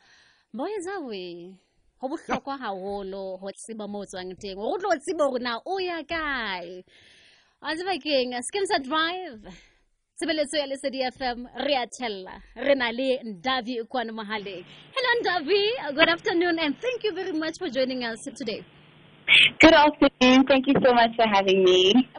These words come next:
Speaker 1: Firstly, congratulations. How does the day two of being Miss South Africa feel?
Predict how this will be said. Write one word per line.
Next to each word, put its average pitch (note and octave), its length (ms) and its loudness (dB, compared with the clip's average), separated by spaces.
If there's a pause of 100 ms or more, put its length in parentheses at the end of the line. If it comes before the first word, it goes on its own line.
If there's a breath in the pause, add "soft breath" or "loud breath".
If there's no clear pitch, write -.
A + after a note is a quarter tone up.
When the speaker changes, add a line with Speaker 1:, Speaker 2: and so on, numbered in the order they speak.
Speaker 1:
Firstly, D#4 360 -6
congratulations. G#3 1080 -12 (100)
How - 380 0
does F#4+ 320 -4
the C4+ 80 -8
day E4 280 -4
two F4+ 260 -6
of D4 340 -8
being D#4+ 180 -8
Miss D4+ 200 -10
South C#4 160 -12
Africa D4 340 -14
feel? E4 280 -14